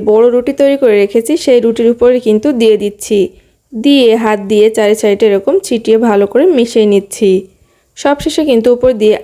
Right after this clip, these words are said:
আবারও একটু কর্নফ্লাওয়ার এইভাবে ছিটিয়ে দিচ্ছি। তো এখন এগুলো কিন্তু সব দেওয়া শেষ, আর রুটির এক মাথা ধরে এরকম ভালো করে গোল করে নিয়ে এসেছি। তো গোল করার পর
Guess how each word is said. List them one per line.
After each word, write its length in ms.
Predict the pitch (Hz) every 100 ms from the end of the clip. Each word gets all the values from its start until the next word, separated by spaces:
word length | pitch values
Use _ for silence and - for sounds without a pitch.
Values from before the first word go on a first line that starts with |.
| 190
আবারও 260 | 208 240 277
একটু 200 | 285 285
কর্নফ্লাওয়ার 580 | 285 254 262 240 202 202 -
এইভাবে 400 | 208 208 214 254
ছিটিয়ে 380 | 359 233 214 202
দিচ্ছি। 420 | 190 185 - 196 170 - _ _ _ _ _ _ _ _ _ _ -
তো 40 | 285
এখন 240 | 277 294
এগুলো 260 | 262 240 247 240
কিন্তু 200 | 226 240
সব 200 | 233 226 202 208
দেওয়া 240 | 202 214 233 -
শেষ, 260 | 196 214 226 - 196
আর 100 | 190 196
রুটির 340 | 214 220 247 - - 190 226
এক 80 | 240
মাথা 280 | 254 262 285
ধরে 260 | 254 220 214
এরকম 340 | 208 208 247 262 262
ভালো 300 | 226 214 247
করে 280 | 269 214 208 240 240
গোল 140 | 214 220
করে 200 | 208 202
নিয়ে 200 | 196 190
এসেছি। 400 | - 190 - 196 180 - _ _ _ -
তো 60 | 285
গোল 180 | 254 254
করার 280 | 262 262 269 240
পর 160 | 226